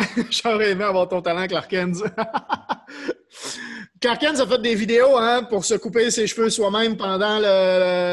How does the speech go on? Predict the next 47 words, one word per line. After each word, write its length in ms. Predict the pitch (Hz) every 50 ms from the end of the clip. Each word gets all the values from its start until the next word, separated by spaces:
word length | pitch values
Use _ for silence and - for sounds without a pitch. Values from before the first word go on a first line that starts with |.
| 175
le, 80 | 170 175
pendant 320 | 185 185 185 185 202 214
la, 180 | 214 208 196 185
la, 200 | 180 180 175 175
la, 240 | 170 170 170 165 165
le 120 | 165 165 160
confinement. 600 | - 196 185 - 226 202 185 190 214 233 247 240 233 - _ _ _
Il 60 | 185
a 60 | 185
fait 80 | - 202
des 120 | 190 208 208
vidéos 240 | 190 180 214 220 240
sur 140 | - 202
sa 140 | - - 196
chaîne 240 | 180 - 220 220 220
YouTube. 400 | 214 208 196 196 - 240 226 220
Allez 140 | 202 190 196
voir 180 | 185 214 233
sa 120 | - - 202
chaîne 200 | - 214 208 202
YouTube, 420 | 202 190 185 - 233 233 240 190
likez, 560 | 180 180 202 214 202 208 - 233 233 240 233 233
cliquez, 400 | - 214 214 - - 233 240 226
abonnez-vous. 600 | 190 170 208 196 196 190 185 170 190 226 240 233 - - - - - - -
Euh, 760 | 165 160 160 160 160 160 156 156 156 156 151 151 156 156 151 151 - - _ _ _ _ -
voilà, 240 | 170 175 185 190 - - - _ _ _ -
c'est 100 | - 156
un 120 | 156 156
petit 160 | 151 - - -
peu 220 | - 196 208 196
pour, 200 | 190 196 175 160
euh, 180 | 165 160 156 156
pour 120 | 156 170 156
Clark 240 | - 175 160 147 -
Kent. 280 | 190 196 202 196 190 - - - _ _ - - _
Si 200 | - - - 196
vous 60 | 185
voulez 160 | 180 185 202 220
vous 100 | 185 175
couper 220 | - 185 - 226
vos 140 | 220 208 196
cheveux 200 | 180 - 214 208
vous-même, 520 | 202 190 180 175 180 190 196 208 202 190 185 - _ _
il 140 | - 160 185
a 240 | 190 202 202 202 208
fait, 320 | - - 214 214 220 214 - _ _ - 190
euh, 360 | 185 185 185 185 180 180